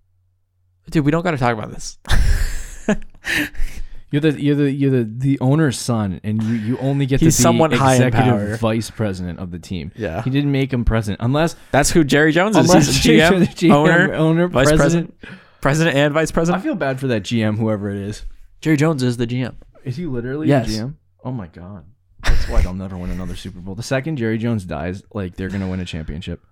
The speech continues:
Speaker 1: That's awful.
Speaker 2: <laughs> It really is terrible.
Speaker 1: Yeah.
Speaker 2: The best part is, is that, uh, it'll be an ode to Jerry Jones.
Speaker 1: Yep.
Speaker 2: Uh, anyway, let's see what we, what do we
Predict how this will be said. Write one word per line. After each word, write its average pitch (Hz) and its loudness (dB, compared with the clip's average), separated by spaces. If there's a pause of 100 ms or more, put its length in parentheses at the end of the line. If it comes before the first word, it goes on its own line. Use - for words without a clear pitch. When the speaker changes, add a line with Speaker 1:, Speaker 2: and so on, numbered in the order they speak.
(200)
Speaker 1:
That's 107 -4
awful. 107 -4
Speaker 2:
<laughs> - -10
It 139 -2
really 170 2
is 120 -6
terrible. 113 -8 (360)
Speaker 1:
Yeah. - -8 (640)
Speaker 2:
The 143 0
best 135 2
part 156 4
is, 160 4
is 120 0
that, 113 -4
uh, 110 0
it'll 120 -2
be 110 0
an 110 -2
ode 107 0
to 104 -8
Jerry 104 -2
Jones. 98 -4 (500)
Speaker 1:
Yep. - -6 (580)
Speaker 2:
Uh, 104 0
anyway, 107 -2 (1300)
let's - -14
see 87 -12
what 98 -14
we, 92 -18 (100)
what - -20
do - -20
we 50 -20